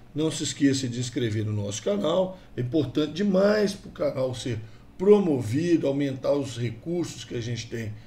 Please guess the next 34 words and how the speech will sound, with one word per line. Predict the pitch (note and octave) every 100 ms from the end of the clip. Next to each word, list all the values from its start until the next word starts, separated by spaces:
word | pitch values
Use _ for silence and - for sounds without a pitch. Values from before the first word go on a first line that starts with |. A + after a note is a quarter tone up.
| - - -
né, | C#3 C#3
pra | C3
fazer | - A#2+ A2
o | A2+
canal | A2 G#2+ G#2+
desenvolver, | G#2 G#2 B2+ F3 C#3+ D#3+ E3
pra | B2+
chegar | - G#2 G#2+
em | G#2+
mais | G#2+ G#2+
pessoas, | D3+ C#3+ - G2+ -
tá? | D3 F3 E3+ - - -
Deixa | F#3 G3+ G#3
o | E3+
like | D3+ D3 D3+
aí | C3
se | -
você | D#3+
gostou, | D#3+ F#3+ - E3+ E3 - - - -
tá? | C3+ D#3+ - - - -
Ativa | D3+ C#3+ - E3 D3+
as | C3
notificações | C#3+ C#3+ - - C3 - D3 B2+
pra | -
você | C3
saber | C3 A2+ A#2+
das | A#2+ A#2
novidades. | D3 E3+ F#3+ D3 D3 C#3 - - - - -
Compartilhe | F#3+ G3+ D#3 B2 F3 E3+ D3+
aí | C#3+
com | C#3
seus | - C3+ B2+
colegas, | - D#3 C#3 C3+ B2+ - - -
tá? | D3 E3